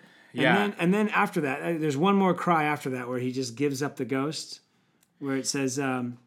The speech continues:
Speaker 2: "And Jesus uttered a loud cry and breathed his last."
Speaker 1: He breathed his last.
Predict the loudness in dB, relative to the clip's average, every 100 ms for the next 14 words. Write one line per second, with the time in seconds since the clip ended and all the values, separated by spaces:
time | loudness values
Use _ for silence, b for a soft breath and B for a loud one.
0 | b b b b b b b b b b
1 | -8 -4 -4 -4 -6 -4 -4 -4 -4 -4
2 | -8 -10 -10 -10 -12 -12 -10 -12 -12 -16
3 | -14 -14 -12 -14 -16 -18 -8 2 2 4
4 | 2 2 -2 -2 -2 -2 -8 -14